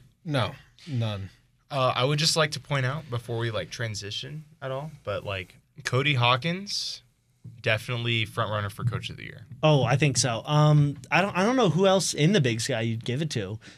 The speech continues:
Speaker 3: Um, I, I do think records are still important when it comes to things like Coach of the Year and stuff. So I S U does need to win games for him to be Coach of the Year. <coughs>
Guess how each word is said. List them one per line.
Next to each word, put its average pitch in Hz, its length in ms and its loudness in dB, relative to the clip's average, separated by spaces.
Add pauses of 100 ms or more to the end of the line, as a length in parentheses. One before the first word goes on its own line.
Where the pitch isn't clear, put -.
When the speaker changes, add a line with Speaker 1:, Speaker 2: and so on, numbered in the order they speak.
(140)
Speaker 3:
Um, 147 340 6
I, 175 280 2
I 180 100 6
do 247 320 6
think 233 540 0 (340)
records 185 540 4
are 190 80 6
still 202 260 4
important 190 400 2
when 185 100 2
it 180 80 0
comes 185 240 2
to 180 220 2 (260)
things 170 280 4
like 170 160 4
Coach 170 240 2
of 175 80 2
the 165 80 4
Year 165 260 4
and 165 140 4
stuff. 160 340 0 (320)
So 170 460 4 (420)
I 190 160 4
S 208 140 6
U 208 80 4
does 175 240 8
need 175 160 4
to 151 80 4
win 147 240 6
games 139 360 2
for 135 140 0
him 135 140 2
to 131 60 -4
be 127 100 -2
Coach 143 220 0
of 131 40 -6
the 131 80 2
Year. 151 240 4
<coughs> - 40 6